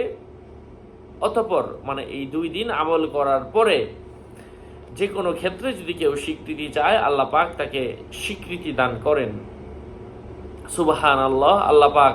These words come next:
আমাদের জন্য, আহ, কত সুন্দর সুন্দর, চমৎকার চমৎকার দিক নির্দেশনা দিয়ে রেখেছেন এই পবিত্র কালামের মধ্যে, যা আমরা অনেকেই জানি না, অথবা জানলেও আমল করি না,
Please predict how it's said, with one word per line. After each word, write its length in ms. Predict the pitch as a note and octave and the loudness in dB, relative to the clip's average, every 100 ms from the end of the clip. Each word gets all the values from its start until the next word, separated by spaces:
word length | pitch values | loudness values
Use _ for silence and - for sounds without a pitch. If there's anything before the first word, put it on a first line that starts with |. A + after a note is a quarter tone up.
| G#2 | 4
আমাদের 360 | C#3 G3 G3+ C#3+ | 4 4 4 2
জন্য, 260 | C#3 C3+ D#3+ | 0 0 0
আহ, 1400 | A#3 A#3 - - - - - - - - - - C3 B2+ - - | 0 0 -6 -16 -16 -16 -16 -18 -18 -18 -14 -4 -2 -2 -6 -4
কত 160 | G3 G#3 E3 | -2 4 6
সুন্দর 420 | D3 G3+ G3+ F#3 | 6 2 2 2
সুন্দর, 400 | D#3+ F3+ E3 D#3 C#3+ - | 2 -2 2 4 4 4
চমৎকার 440 | G#3+ G#3 G3+ E3+ C#3+ | 0 0 0 0 0
চমৎকার 460 | E3 D3+ D3+ C#3+ C3 A#2 | -2 -2 -2 0 0 0
দিক 140 | B2+ G#3 | -4 -4
নির্দেশনা 640 | F3+ E3 C#3 C#3+ D3 B2+ A#2+ G#2+ A#2 | -4 -2 0 0 0 -2 -4 -6 -6
দিয়ে 180 | D3 D#3+ | -2 0
রেখেছেন 520 | B2+ B2+ A#2+ F3 D#3+ - - - - - - | -2 -4 -6 -2 -2 -4 -14 -16 -16 -16 -8
এই 200 | - D3+ C#3 C3 - | 2 2 2 -2 -4
পবিত্র 320 | F3+ G#3 G#3+ D#3 C#3+ | -2 0 2 2 2
কালামের 400 | C3 D3+ F3 C#3 | 4 4 4 2
মধ্যে, 340 | B2 A#2 E3+ A3 A3 - B2 | 2 -2 0 0 0 -6 2
যা 80 | C3 | 4
আমরা 240 | B2 B2 B2 | 4 4 4
অনেকেই 380 | B2 - F#3+ F#3+ | 4 0 -4 0
জানি 280 | D#3 D#3+ F3+ | 2 2 0
না, 140 | G3 G#3 - - | 0 -2 -6 -6
অথবা 360 | - B2+ F3 D#3+ | 0 2 4 4
জানলেও 400 | B2+ D3 E3 G#3+ | 6 4 6 8
আমল 300 | F#3+ D3+ F#3 G#3+ | 8 6 2 0
করি 220 | F#3 F3+ | 0 0
না, 120 | F#3+ | -2